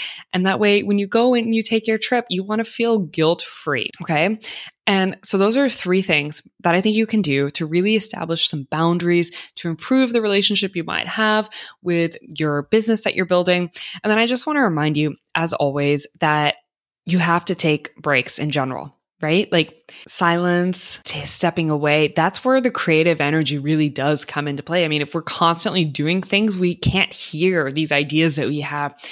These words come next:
We can't, you know, take a step back and really get new perspective on things. And then again, another reminder is we should be living our lives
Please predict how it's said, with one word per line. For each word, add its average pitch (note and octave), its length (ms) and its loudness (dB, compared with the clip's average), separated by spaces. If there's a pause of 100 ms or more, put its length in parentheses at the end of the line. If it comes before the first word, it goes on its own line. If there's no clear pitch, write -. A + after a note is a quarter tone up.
(260)
We F3 80 -8
can't, F#3+ 320 0 (200)
you F3+ 80 -4
know, D#3 140 -2 (340)
take G3+ 220 0
a F#3+ 40 0
step - 360 -2
back D3+ 420 2
and D3 140 -6
really E3+ 180 0
get F3+ 220 2
new E3 160 0
perspective E3 640 -4
on C#3 200 -2
things. D3 260 -6 (320)
And G3 100 -2
then G3 100 2
again, G#3 280 0 (340)
another A#3 340 2
reminder G3 440 -2
is F3 400 0 (640)
we E3+ 160 0
should A#3+ 220 0
be B3+ 140 2
living F3+ 280 2
our E3+ 160 0
lives C3+ 340 -2